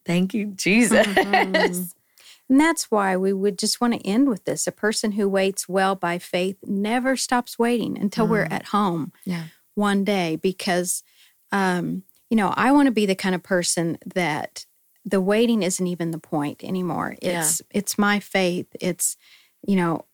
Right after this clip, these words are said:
Speaker 2: um, who God is, what he's doing, trusting, having the faith to know that what he's preparing me for, um, whether I ever receive that full promise
Speaker 1: Mm-hmm.
Speaker 2: in this life,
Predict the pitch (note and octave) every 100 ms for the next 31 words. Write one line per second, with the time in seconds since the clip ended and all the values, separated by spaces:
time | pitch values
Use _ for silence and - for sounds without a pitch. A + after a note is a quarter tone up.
0 | _ _ _ _ - F#3 F3+ D3+ F3 -
1 | _ _ _ _ _ _ _ - - A3+
2 | A3+ A3 G#3 G3 F#3+ F#3 F3+ F#3+ F#3 F#3
3 | F#3 G3+ A3 G3+ - F3+ F3 E3 D#3+ D#3+
4 | D#3 - _ _ - - G#3+ G#3+ - -
5 | D3+ D#3+ G3+ G#3+ G#3 - F3+ F3 F3 D#3+
6 | D#3 D#3 F#3 G#3+ - - G3+ - F#3+ E3+
7 | E3 E3 D#3+ - - E3 D3+ - F#3+ _
8 | - _ _ - F#3 E3+ F#3+ G3 - -
9 | - - A#3+ C#4 C4+ B3 - A#3+ A3 -
10 | - G#3 - G#3+ G#3 F#3 F3 E3+ E3+ F#3+
11 | F#3+ - F3+ D#3 D#3+ E3 -